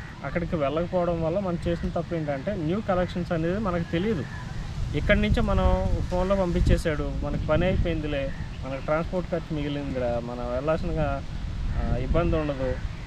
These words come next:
ట్రైన్ టికెట్లు మిగిలినాయి, అనవసరమైన ఖర్చులన్నీ లేవు, ఫ్రీగా మనకి ట్రాన్స్‌పోర్ట్‌లో ఈడంతా వచ్చేసింది అనేది చాలామంది లెక్కేస్తూ ఉంటారు. అది మీ, మీకు ఇప్పుడు లేటెస్ట్ కలెక్షన్ అనేది తెలీదు.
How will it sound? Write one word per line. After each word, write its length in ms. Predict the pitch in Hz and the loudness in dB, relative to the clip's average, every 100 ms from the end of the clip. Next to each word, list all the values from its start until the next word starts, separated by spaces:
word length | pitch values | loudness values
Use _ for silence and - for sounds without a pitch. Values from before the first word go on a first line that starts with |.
| - - - - - | -8 -6 -4 -4 -2
ట్రైన్ 260 | 147 151 165 | 0 2 0
టికెట్లు 320 | 170 160 160 | 0 0 0
మిగిలినాయి, 560 | 147 147 147 139 131 131 - - | 0 0 -2 -2 -4 -4 -8 -6
అనవసరమైన 640 | 135 156 165 170 160 156 151 143 143 | -2 -2 0 0 0 0 0 0 0
ఖర్చులన్నీ 560 | 151 - 160 151 156 143 | 0 0 2 2 2 2
లేవు, 340 | 139 139 127 127 - - - - | 2 2 4 2 0 0 2 2
ఫ్రీగా 360 | - 175 196 190 | 2 2 2 2
మనకి 360 | 185 170 175 165 160 | 2 0 2 2 2
ట్రాన్స్‌పోర్ట్‌లో 640 | 160 160 - 165 165 165 160 151 | 4 4 4 2 0 0 0 2
ఈడంతా 520 | 147 147 147 - - | 2 2 2 6 8
వచ్చేసింది 640 | 156 - 156 - - - - - | 8 8 8 8 6 6 8 8
అనేది 320 | - - - | 8 8 10
చాలామంది 600 | - 311 - - - - - - - - - - - | 8 8 8 10 10 8 8 8 8 8 8 8 6
లెక్కేస్తూ 480 | - - - - - | 6 6 8 10 10
ఉంటారు. 360 | - - - - - - | 10 8 8 6 6 6
అది 240 | - - - | 8 10 8
మీ, 200 | - 392 - - - - - - - - - - - - - - - - | 8 8 8 8 8 8 8 6 6 8 8 8 8 8 6 2 -2 -6
మీకు 180 | 165 175 | -2 0
ఇప్పుడు 200 | 165 156 | 4 6
లేటెస్ట్ 400 | 175 - 214 - | 8 8 6 4
కలెక్షన్ 380 | 196 190 - 185 | 4 2 0 2
అనేది 240 | 185 202 | 2 2
తెలీదు. 320 | 180 175 120 | 2 2 0